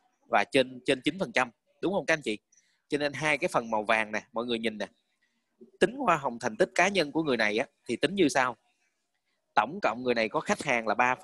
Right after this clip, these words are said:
ba trăm điểm, cá nhân người này hai trăm điểm thì cộng lại nó là năm trăm. Năm trăm nhân hai mươi lăm ngàn hai trăm nhân mười lăm phần trăm. À, hoa hồng thành tích cá nhân đó là họ đang đạt mức mười lăm nè.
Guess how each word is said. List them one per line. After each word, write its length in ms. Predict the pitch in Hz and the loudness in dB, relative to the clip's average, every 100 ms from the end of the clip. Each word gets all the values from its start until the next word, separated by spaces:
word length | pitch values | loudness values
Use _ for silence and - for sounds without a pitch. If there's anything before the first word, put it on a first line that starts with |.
| - | 0
ba 100 | 131 | 2
trăm 180 | 131 131 | 2 2
điểm, 320 | 113 123 180 _ _ - | 0 -2 -10 _ _ 0
cá 120 | 160 | 2
nhân 200 | 170 139 | 0 -2
người 100 | 120 | -4
này 100 | 110 | -2
hai 180 | 131 131 | 0 0
trăm 160 | 131 | 0
điểm 220 | 117 107 165 | -2 -2 -6
thì 80 | 131 | -2
cộng 240 | 98 117 | -2 0
lại 200 | 101 107 | -2 0
nó 100 | 139 | 2
là 120 | 135 | 2
năm 180 | 113 123 | 2 2
trăm. 140 | 123 117 _ _ _ _ _ _ _ _ - | 0 0 _ _ _ _ _ _ _ _ -8
Năm 220 | 160 160 | -6 -2
trăm 260 | 156 147 151 | -4 -4 -6
nhân 180 | 147 139 | -8 -2
hai 200 | 151 151 | -2 0
mươi 100 | 147 | -2
lăm 180 | 143 | -2
ngàn 180 | 135 117 | -2 -2
hai 140 | 131 135 | 0 0
trăm 160 | 139 127 _ _ _ _ _ _ | 0 -2 _ _ _ _ _ _
nhân 220 | 135 143 | -4 0
mười 100 | 131 | 2
lăm 140 | 117 123 | 2 2
phần 140 | 123 | 0
trăm. 220 | 117 127 127 _ _ _ _ _ _ _ _ _ - | 0 0 -4 _ _ _ _ _ _ _ _ _ -2
À, 380 | 110 117 123 117 | 0 2 2 0
hoa 180 | 117 | 0
hồng 120 | 135 113 | -2 -4
thành 140 | 113 | -4
tích 100 | - | -2
cá 100 | - | 0
nhân 220 | 170 156 143 | 0 0 0
đó 100 | - | -2
là 160 | 123 110 | 0 0
họ 180 | 110 113 | 2 2
đang 180 | 131 | 2
đạt 220 | 127 113 151 | 2 0 -2
mức 140 | - | -2
mười 80 | 123 | 0
lăm 160 | 127 | 0
nè. 120 | 131 | 0